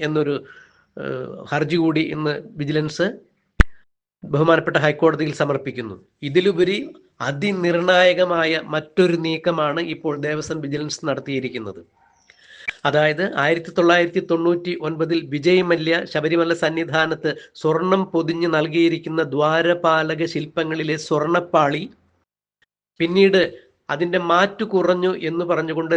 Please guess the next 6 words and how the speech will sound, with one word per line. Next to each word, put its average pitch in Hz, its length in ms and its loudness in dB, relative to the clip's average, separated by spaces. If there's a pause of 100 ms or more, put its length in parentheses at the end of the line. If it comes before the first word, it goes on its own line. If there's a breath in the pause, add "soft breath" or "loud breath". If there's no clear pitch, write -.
രണ്ടായിരത്തി 165 640 2 (120)
പത്തൊൻപതിൽ 156 500 0 (160)
ഉണ്ണികൃഷ്ണൻ 170 480 -4 (120)
പോറ്റി 160 400 -2
വഴി 151 240 0 (720 soft breath)
അത് 147 120 -2